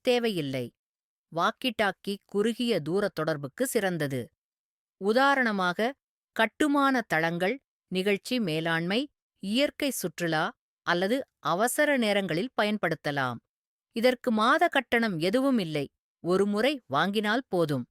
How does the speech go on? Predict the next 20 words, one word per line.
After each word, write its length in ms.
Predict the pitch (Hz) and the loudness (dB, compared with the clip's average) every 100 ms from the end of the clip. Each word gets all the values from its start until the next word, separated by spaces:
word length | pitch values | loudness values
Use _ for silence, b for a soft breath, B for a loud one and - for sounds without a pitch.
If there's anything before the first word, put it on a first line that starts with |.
| _ _ _ _ _ _ | _ _ _ _ _ _
முக்கிய 460 | - 254 - 180 180 | 0 0 0 -2 0
வேறுபாடுகள். 760 | 220 190 202 170 147 139 127 - _ _ _ _ _ _ | 0 0 2 0 0 -2 -4 -6 _ _ _ _ _ _
இப்போது 600 | - 311 - 359 285 311 | -4 0 4 4 2 -2
இரண்டிற்கும் 720 | 247 262 349 370 370 - 349 294 | -2 0 0 2 0 2 -2 0
உள்ள 240 | 247 196 | 0 0
முக்கியமான 680 | 170 175 - 208 170 165 302 | -2 -6 -2 -2 0 -2 0
வேறுபாடுகளை 680 | 311 311 277 240 196 165 202 | 0 0 2 2 2 0 0
பார்ப்போம். 480 | 214 156 - 139 120 - _ _ _ _ _ - | 0 -2 -2 -4 -6 -8 _ _ _ _ _ -6
தூரம். 460 | 160 165 147 170 240 _ _ _ _ 208 | -2 0 0 -2 -8 _ _ _ _ 0
மொபைல் 380 | 214 226 311 | 4 4 4
நெட்வொர்க் 600 | 262 175 156 143 117 - _ _ _ | 2 -2 -2 -2 -2 -12 _ _ _
பல 240 | 165 170 | 0 0
நூறு 320 | 185 220 302 | 0 0 0
கிலோமீட்டர் 600 | 240 208 240 277 262 226 185 | 0 0 2 2 0 -2 -2
வரை 240 | 143 202 | -2 -2
வேலை 280 | 240 196 208 | 0 0 0
செய்யும், 420 | - 165 135 113 - _ | -2 -4 -4 -6 -12 _
ஆனால் 500 | - 185 180 156 143 196 _ _ _ 160 | -2 0 2 0 -2 -6 _ _ _ 0
வாக்கி 380 | 202 - 285 262 180 | 0 0 -4 0 0
டாக்கி 400 | 151 - 180 | -2 -2 -4